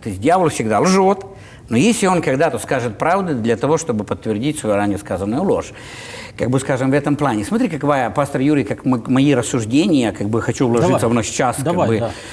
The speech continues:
Speaker 1: высказать свое мнение в этом
Speaker 2: Е-,
Speaker 1: плане.
Speaker 2: единственное, ты держи мысль,
Speaker 1: Я.
Speaker 2: когда ты назвал, э, зомбоящик,
Speaker 1: Так.
Speaker 2: говоря о телевизоре,
Speaker 1: Так,
Speaker 2: ты
Speaker 1: так.
Speaker 2: чуть ошибся. А знаешь почему?
Speaker 1: <laughs>
Speaker 2: Знаешь почему?
Speaker 1: Говори.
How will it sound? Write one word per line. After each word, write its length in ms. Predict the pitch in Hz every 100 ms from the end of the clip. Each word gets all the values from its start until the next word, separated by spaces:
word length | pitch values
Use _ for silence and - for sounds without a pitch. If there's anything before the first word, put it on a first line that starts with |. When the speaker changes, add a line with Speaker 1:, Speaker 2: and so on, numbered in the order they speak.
| - -
Speaker 1:
высказать 340 | 120 - 117
свое 140 | 131
мнение 360 | 123 123 123 120
в 40 |
этом 120 | 113 180
Speaker 2:
Е-, 80 |
Speaker 1:
плане. 160 | 175 208
Speaker 2:
единственное, 420 | 254 - 165 139
ты 120 | -
держи 300 | 131 135 117 143
мысль, 340 | 202 - 98 - -
Speaker 1:
Я. 180 | 110 - -
Speaker 2:
когда 300 | 151 135 160
ты 140 | 139
назвал, 600 | 139 120 135 139 101 90 - - - - - -
э, 100 | 123
зомбоящик, 1000 | 117 147 131 151 233 - - - - - -
Speaker 1:
Так. 120 | 101
Speaker 2:
говоря 180 | 131 131
о 40 |
телевизоре, 560 | - 131 120 104 - 85 -
Speaker 1:
Так, 140 | - 95
Speaker 2:
ты 80 | 185
Speaker 1:
так. 80 |
Speaker 2:
чуть 180 | - -
ошибся. 460 | 185 - 107 - - - - - - - -
А 80 | 139
знаешь 220 | 139 240
почему? 480 | - 170 - 110 90 - - - -
Speaker 1:
<laughs> 400 | - 160 - 123
Speaker 2:
Знаешь 160 | 214 -
почему? 380 | 143 - 107 82 - -
Speaker 1:
Говори. 260 | 120 104